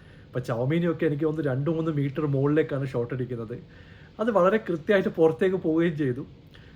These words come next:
തുറാം ഒന്ന് രണ്ട് പ്രാവശ്യം ട്രൈ ചെയ്തു, പക്ഷേ ഒന്നും നടന്നില്ല. അവസാനം കളി എക്സ്ട്രാ ടൈമിലേക്ക് പോകുമോ എന്ന സിറ്റുവേഷനിലാണ് ഒരു ഓൺ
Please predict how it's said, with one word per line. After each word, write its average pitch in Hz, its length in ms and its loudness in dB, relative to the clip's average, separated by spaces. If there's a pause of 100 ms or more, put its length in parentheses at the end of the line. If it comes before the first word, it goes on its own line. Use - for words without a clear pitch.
(160)
തുറാം 151 300 2 (220)
ഒന്ന് 151 140 -4
രണ്ട് 160 180 0
പ്രാവശ്യം 151 360 -2
ട്രൈ 135 140 -2 (100)
ചെയ്തു, 135 180 -2
പക്ഷേ 135 320 -4 (180)
ഒന്നും 151 280 -4
നടന്നില്ല. 135 380 -4 (840)
അവസാനം 202 440 4
കളി 185 220 4 (200)
എക്സ്ട്രാ 196 260 -2
ടൈമിലേക്ക് 190 500 0
പോകുമോ 180 380 0
എന്ന 160 180 -4
സിറ്റുവേഷനിലാണ് 160 720 -2 (720)
ഒരു 147 140 4 (240)
ഓൺ 165 140 2